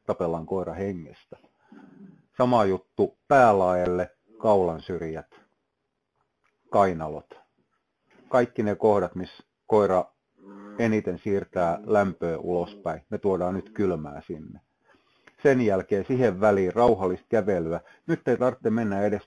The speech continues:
paljon. Tehdään vaikka kymmenen, kahdenkymmenen metrin lenkki. Jäähdytetään taas. Otetaan uudestaan kävelylenkki. Jäähdytetään taas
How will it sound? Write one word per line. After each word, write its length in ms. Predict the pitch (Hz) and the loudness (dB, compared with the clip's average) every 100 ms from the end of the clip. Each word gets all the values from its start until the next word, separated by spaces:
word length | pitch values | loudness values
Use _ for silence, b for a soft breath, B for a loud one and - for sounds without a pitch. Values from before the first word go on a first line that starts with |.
| - | 0
paljon. 440 | 117 98 82 80 | 2 2 -2 -6
Tehdään 360 | 135 123 107 107 | -4 0 0 2
vaikka 260 | 123 - | 0 0
kymmenen, 460 | 123 139 123 98 98 | -4 0 0 -2 -2
kahdenkymmenen 680 | 123 120 107 90 92 87 87 | -2 0 -2 -4 -6 -6 -8
metrin 460 | 92 - 107 104 | -8 -6 -2 0
lenkki. 440 | 104 90 82 - - 104 | 0 -2 -10 -14 -12 -2
Jäähdytetään 840 | 127 120 104 92 98 - 92 82 | 2 2 0 -4 -6 -6 -6 -6
taas. 360 | 101 87 80 - | -4 -4 -6 -10
Otetaan 440 | 113 120 123 117 | -4 -4 -2 -4
uudestaan 580 | 131 131 107 - 98 85 | 0 2 0 -2 -6 -6
kävelylenkki. 760 | 95 87 90 87 87 85 - 120 | -6 -6 -6 -6 -8 -10 -4 0
Jäähdytetään 720 | 120 104 95 90 - 82 76 | 0 0 -4 -6 -10 -10 -8
taas 240 | 85 82 | -8 -8